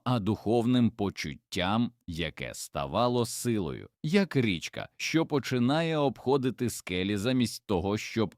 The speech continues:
розбивати їх. Питання, яке тепер протікало небесними коридорами, полягало не в тому, чи помиляються милосердні, а в тому, чи готові небеса мати справу з тим, що ця любов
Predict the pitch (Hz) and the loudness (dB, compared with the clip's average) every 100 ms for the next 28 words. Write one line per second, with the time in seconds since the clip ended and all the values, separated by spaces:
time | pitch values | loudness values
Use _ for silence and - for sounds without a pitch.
0 | _ - 123 131 123 113 160 156 127 - | _ -2 2 2 2 0 0 2 0 -2
1 | 78 67 - _ _ _ - 139 107 185 | -6 -8 -12 _ _ _ -2 0 2 0
2 | 165 90 76 80 - 170 175 170 180 165 | 2 2 0 -4 -4 -4 -2 -2 0 -2
3 | - 165 147 123 135 123 117 104 95 90 | -2 -2 -2 0 2 4 4 2 0 -2
4 | 92 82 - 76 80 117 196 175 156 143 | -2 -4 -4 -6 -2 0 2 2 0 -2
5 | _ - 214 208 175 180 156 117 98 85 | _ 2 4 4 2 2 2 4 2 -2
6 | - 139 208 202 135 143 110 104 87 87 | 0 2 4 4 0 -2 0 2 2 0
7 | 80 73 82 80 69 64 127 165 151 156 | -2 -4 -6 -4 -4 -4 0 2 2 -2
8 | 143 - _ _ 175 131 - 175 214 175 | -4 -6 _ _ -2 -2 0 4 6 6
9 | 90 58 - - 117 120 127 190 165 139 | 2 -2 -6 0 2 2 2 2 2 2
10 | 113 - 104 95 85 85 - 101 101 120 | 2 2 2 2 0 -6 -2 0 2 0
11 | - 202 190 - 110 95 - 190 190 127 | 0 0 0 0 -2 -2 -2 0 2 2
12 | 87 78 95 185 175 | 0 0 4 4 4